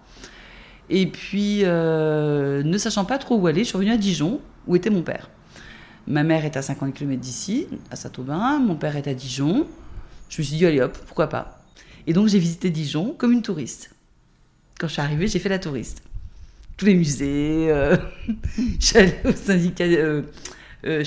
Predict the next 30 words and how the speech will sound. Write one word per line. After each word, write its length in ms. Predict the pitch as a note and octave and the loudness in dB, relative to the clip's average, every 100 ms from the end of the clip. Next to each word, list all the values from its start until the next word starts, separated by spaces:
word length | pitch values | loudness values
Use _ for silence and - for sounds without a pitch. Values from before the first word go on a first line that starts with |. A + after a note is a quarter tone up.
| - | -2
à 60 | D#3+ | -4
l'office 180 | D#3+ | -4
du 100 | D#3+ | -6
tourisme, 760 | D#3 D3 C#3+ F#3+ G#3 A3 G#3+ G3+ | -6 -6 -2 0 2 2 0 -2
euh, 200 | F3+ F3 | 0 0
j'ai 100 | F3 | 0
pris 120 | F3 | -4
plein 140 | F3+ F#3+ | -4 -4
d'informations. 640 | E3+ D#3+ D3 C3+ - A#3 - - - - | -4 -4 -4 -2 -4 -4 -8 -14 -18 -2
J'ai 140 | G3 | 4
visité 280 | G#3 G#3+ A3+ | 6 6 4
la 140 | G#3 F#3 | 4 4
ville 180 | C4+ | 4
comme 140 | B3 A#3 | 4 2
un 80 | A3+ | 2
touriste. 480 | F3+ - - - | -2 -4 -8 0
Mon 140 | F3+ F#3+ | 0 2
père 140 | A3 | 2
m'a 120 | F#3+ | 4
beaucoup 280 | E3+ F#3 G#3 F#3+ | 2 0 -2 0
aidée, 380 | G3 G3 G3 F#3+ | 2 4 4 4
euh, 420 | F3 E3 D#3 D3+ | 4 4 2 2
quand 160 | D3+ E3 | 0 -2
je 140 | E3 | -2
suis 280 | D#3 - D3+ | -6 -4 -4
arrivée 280 | C#3+ D3+ D3 | -2 -2 -4
à 60 | |
Dijon 360 | D3 D3+ E3 E3 | -4 -4 -4 -4
pour 220 | - C#3+ | -4 -2
m'installer. 920 | D3 D3 B2+ B2 D3 A3 C#4 D4+ D#4+ | -2 -2 -4 -2 0 0 0 -2 -6